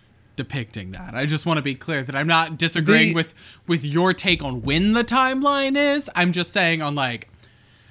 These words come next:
Speaker 1: like, Jamie King's character looks pretty, like, oh five in this opening scene. Like
Speaker 2: Yeah.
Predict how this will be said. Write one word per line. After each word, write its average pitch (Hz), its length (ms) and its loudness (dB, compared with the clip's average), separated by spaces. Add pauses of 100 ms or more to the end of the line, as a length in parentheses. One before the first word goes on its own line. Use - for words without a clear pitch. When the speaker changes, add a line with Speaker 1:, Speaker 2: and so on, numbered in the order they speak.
(120)
Speaker 1:
like, 202 200 2
Jamie 330 420 0
King's 220 520 -4
character 165 560 -2
looks 143 260 -4
pretty, 156 360 -2
like, 123 340 -6 (160)
oh 143 280 -2
five 101 960 -8 (180)
in 120 160 -8
this 107 180 -12
opening - 420 -6
scene. - 440 -18 (100)
Like 160 180 -2
Speaker 2:
Yeah. 143 280 2